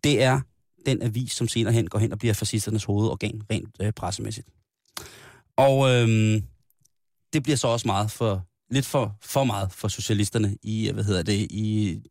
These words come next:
det italienske socialistparti. Så de siger også, "Arrivederci, øh, Benito. Farvel." Det, det, det går ikke. Og så er han jo igen blevet vraget af noget, som han troede, han skulle revolutionere.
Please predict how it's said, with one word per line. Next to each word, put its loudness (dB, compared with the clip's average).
det 0
italienske -2
socialistparti. -6
Så -4
de -2
siger 2
også, -2
"Arrivederci, 0
øh, 4
Benito. 0
Farvel." 2
Det, -2
det, -4
det 0
går -4
ikke. -6
Og 2
så 2
er 4
han 4
jo 4
igen 0
blevet 0
vraget -2
af 0
noget, 2
som -4
han 0
troede, 0
han 2
skulle -6
revolutionere. -2